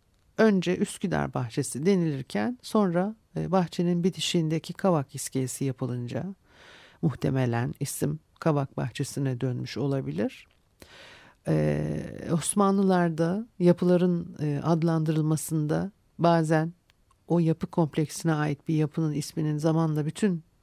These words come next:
e, kompleksi tanımlamak için kullanıldığı da, e, görülebiliyor. Topkapı Sarayı böyle iyi bir örnek. Yapıldığı tarihten on sekizinci yüzyılın ortalarına kadar Sarayı Cedid olarak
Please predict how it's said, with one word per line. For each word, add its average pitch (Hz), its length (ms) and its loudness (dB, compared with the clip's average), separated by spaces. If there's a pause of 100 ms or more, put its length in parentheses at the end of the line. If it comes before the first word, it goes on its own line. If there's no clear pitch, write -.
e, 147 340 -6
kompleksi 151 480 -2
tanımlamak 160 480 2
için - 160 -6
kullanıldığı 147 640 -2
da, 135 240 -6
e, 123 100 -4
görülebiliyor. 139 800 -4 (1040)
Topkapı - 400 -4
Sarayı 226 580 4
böyle 196 360 2
iyi 190 240 2
bir 170 100 0
örnek. 175 540 0
Yapıldığı 185 600 2
tarihten 170 720 -2 (260)
on 208 180 8
sekizinci 156 480 0
yüzyılın 147 500 -2
ortalarına 165 640 2
kadar 208 580 -4 (520)
Sarayı 175 380 2
Cedid 190 320 2
olarak 135 500 -4